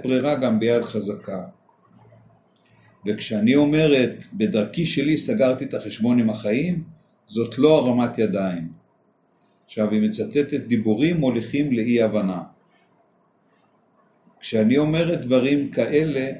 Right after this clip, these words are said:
אנשים מפרשים אותם פירוש אחר ממה שאני מתכוונת. זאת לא הרמת ידיים, בהחלט לא. אז למה אני מתכוונת בדיוק? אולי לכך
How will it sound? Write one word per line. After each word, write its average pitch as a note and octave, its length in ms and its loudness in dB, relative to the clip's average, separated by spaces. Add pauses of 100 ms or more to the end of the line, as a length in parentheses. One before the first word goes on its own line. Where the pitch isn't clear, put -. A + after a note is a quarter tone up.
אנשים A#2 380 -2
מפרשים C3 480 -2
אותם C#3 380 0
פירוש C3 400 -2
אחר D3 320 -2
ממה A#2 280 0
שאני A2 260 2
מתכוונת. F#2+ 680 -4 (1000)
זאת A2+ 300 -8
לא D#3 160 6
הרמת C3+ 400 0
ידיים, G#2+ 420 0
בהחלט A2+ 500 -6
לא. G2+ 240 -6
אז G#2+ 180 -4
למה C3+ 280 2
אני E3 80 0
מתכוונת C#3+ 600 -2
בדיוק? F#2+ 540 -6 (1600)
אולי A#2 280 2
לכך C#3+ 640 -2